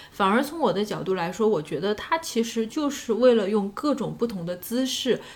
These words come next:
各种不同的小说类型去表示自己的变态，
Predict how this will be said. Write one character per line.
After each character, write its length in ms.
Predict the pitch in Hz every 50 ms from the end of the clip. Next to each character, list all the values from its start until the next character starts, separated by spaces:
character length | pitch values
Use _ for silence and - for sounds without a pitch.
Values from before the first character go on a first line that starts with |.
| -
各 160 | - - 269 247
种 200 | 214 185 170 190
不 100 | 233 226
同 160 | 214 185 180
的 100 | 190 208
小 160 | 202 208 -
说 140 | 165 220 220
类 160 | 240 277 269
型 220 | 240 233 180 165 165
去 100 | - 226
表 220 | 226 190 170 -
示 180 | - - 277 254
自 140 | 240 240 208
己 80 | 175
的 80 | 170 160
变 240 | - 220 233 208 196
态， 300 | - - 214 180 165